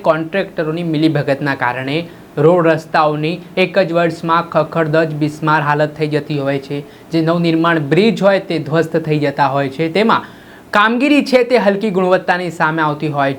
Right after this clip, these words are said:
છે ને આ મામલે સરકાર સામે માછલા પણ ધોવાતા હોય છે. ત્યારે કેટલાક એવા સ્વચ્છ અધિકારીઓ છે, કેટલાક એવા નિષ્પક્ષ અધિકારીઓ છે કે જેઓ દ્વારા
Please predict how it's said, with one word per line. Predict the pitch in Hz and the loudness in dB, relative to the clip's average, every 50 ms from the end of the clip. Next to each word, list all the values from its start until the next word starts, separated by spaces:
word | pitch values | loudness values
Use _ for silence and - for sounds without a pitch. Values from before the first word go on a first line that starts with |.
| - | -6
છે | - - 170 160 143 | -6 -4 -4 -2 -2
ને | 131 135 147 160 160 - - - - | -4 -6 -6 -8 -10 -12 -18 -6 -2
આ | 143 151 156 151 143 139 | 0 0 0 0 -2 -4
મામલે | 135 135 139 143 139 123 117 120 - - - | -4 -6 -6 -6 -6 -6 -8 -8 -12 -16 -4
સરકાર | - 170 160 160 156 170 165 170 175 170 170 - | 0 0 0 0 0 0 2 2 2 0 0 -2
સામે | 156 139 143 147 151 147 135 | -2 -2 -2 -4 -4 -4 -4
માછલા | 127 127 - - 135 127 127 - | -4 -4 -2 -2 0 0 0 0
પણ | 151 151 143 131 | -2 -4 -4 -6
ધોવાતા | 135 123 123 120 117 120 117 110 113 | -6 -6 -4 -4 -4 -4 -6 -6 -6
હોય | 117 113 110 | -8 -10 -10
છે. | - - - - - - - - - - - - - - | -14 -18 -20 -20 -20 -20 -20 -20 -20 -20 -20 -20 -16 -4
ત્યારે | - 156 156 147 143 156 180 196 - - - - - 151 | 0 0 2 2 0 -2 -4 -6 -10 -18 -20 -10 -8 -6
કેટલાક | 139 147 151 165 156 160 160 147 | -2 0 0 0 0 0 -2 0
એવા | 147 156 170 175 175 - | 0 2 2 0 -2 -6
સ્વચ્છ | - - - 156 165 165 - 156 135 | -8 -2 0 0 0 0 -2 -4 -4
અધિકારીઓ | 127 143 139 139 - 143 151 156 160 160 156 147 151 | -4 -6 -4 0 2 2 2 2 0 -2 -2 -4 -6
છે, | - - 143 160 170 170 - | -6 -6 -4 -4 -4 -6 -8
કેટલાક | 151 139 151 147 151 147 147 151 156 | -8 -6 -4 -4 -4 -4 -2 -2 -2
એવા | 156 135 113 - - - - - - - - - 139 151 | 0 0 -2 -4 -8 -20 -20 -20 -20 -20 -14 -6 -4 -2
નિષ્પક્ષ | 165 165 - - - 240 226 - - - - 175 | -2 -4 -4 -2 0 0 0 0 -2 -6 -6 -4
અધિકારીઓ | 143 175 165 165 180 175 185 180 190 190 185 175 - - | -4 -4 0 2 2 2 2 2 0 -2 -4 -4 -6 -6
છે | - 160 156 170 170 - | -4 -4 -2 -2 -4 -6
કે | - 147 120 - - - - - - - - - 120 - | -6 -8 -8 -8 -10 -16 -20 -20 -20 -20 -20 -18 -6 -2
જેઓ | 151 151 160 170 180 170 151 | 2 2 4 4 4 4 4
દ્વારા | 151 139 139 135 143 160 | 4 4 4 4 2 0